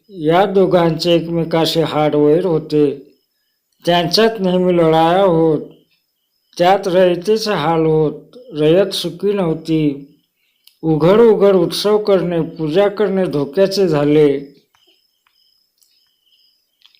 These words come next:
रयतेला पोटभर अन्न मिळत नव्हते.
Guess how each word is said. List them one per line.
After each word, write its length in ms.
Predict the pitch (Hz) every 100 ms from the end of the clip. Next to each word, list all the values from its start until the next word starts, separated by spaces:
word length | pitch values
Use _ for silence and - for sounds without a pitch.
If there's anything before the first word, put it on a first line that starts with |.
| _ _ _ _ _ _ _ _ _ _ _ _ _ _ -
रयतेला 500 | 143 185 185 226 233
पोटभर 560 | 226 202 202 196 185
अन्न 240 | 190 175 180
मिळत 400 | 170 165 170 170
नव्हते. 720 | 185 165 170 160 151 143 -